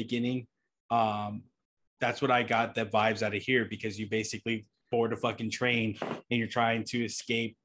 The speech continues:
uh, being hunted by the Inquisitors. But, uh, like I said, that's where I'm gonna start off. What did you guys think about that,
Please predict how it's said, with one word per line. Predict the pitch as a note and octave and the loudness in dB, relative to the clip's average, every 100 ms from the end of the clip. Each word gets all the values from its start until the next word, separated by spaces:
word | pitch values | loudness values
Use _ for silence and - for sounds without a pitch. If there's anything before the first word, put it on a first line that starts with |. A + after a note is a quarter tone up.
| G#2+ | -4
uh, | A2 A2 G#2+ | -2 -2 -2
being | A#2 A2 | -4 -2
hunted | A#2+ B2+ A#2+ | -4 -4 -2
by | A#2+ | -2
the | B2+ | -2
Inquisitors. | - D#3+ A#2 G#2 F#2+ - | 0 -2 0 -6 -8 -2
But, | A2 G#2+ _ - _ - | 0 0 _ -20 _ -10
uh, | G#2 G#2 | -8 -2
like | B2 | 0
I | |
said, | - D3 | 4 4
that's | C3+ C#3 | 4 4
where | D3+ | 4
I'm | C#3+ | 6
gonna | B2 | 4
start | - C3+ C3 | 2 2 6
off. | C#3 E3 D3+ | 6 6 6
What | C#3+ | 2
did | C3+ | 4
you | D3+ | 4
guys | C3+ - | 4 4
think | A#2+ | 0
about | A#2 G#2+ G#2+ | 2 2 2
that, | G#2 G#2 | 0 0